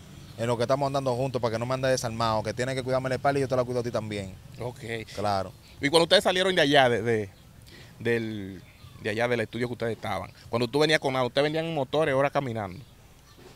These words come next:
Speaker 1: No, cuando nosotros salimos del estudio, hab-, habían dos motores prendidos esperándolo a él, muchacho.
Speaker 2: Ok.
Speaker 1: A-, afuera, no podían apagar esos motores tampoco, que andaba con Nano. Porque él no sabía para qué entraba por los callejones. El componente que andaba con Nano, que sabe que así yo lo estoy diciendo,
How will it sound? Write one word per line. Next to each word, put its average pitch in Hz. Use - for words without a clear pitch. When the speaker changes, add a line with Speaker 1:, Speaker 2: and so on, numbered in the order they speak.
Speaker 1:
No, 127
cuando 120
nosotros 135
salimos 143
del 139
estudio, 139
hab-, 123
habían 131
dos 151
motores 135
prendidos 123
esperándolo 117
a 107
él, 104
muchacho. 92
Speaker 2:
Ok. 131
Speaker 1:
A-, 113
afuera, 123
no 147
podían 143
apagar 135
esos 127
motores 127
tampoco, 127
que 120
andaba 120
con 117
Nano. 127
Porque 147
él 151
no 147
sabía 160
para 165
qué 156
entraba 147
por 143
los 143
callejones. 147
El 135
componente 147
que 185
andaba 180
con 165
Nano, 156
que 135
sabe 147
que 151
así 156
yo 151
lo 151
estoy 147
diciendo, 123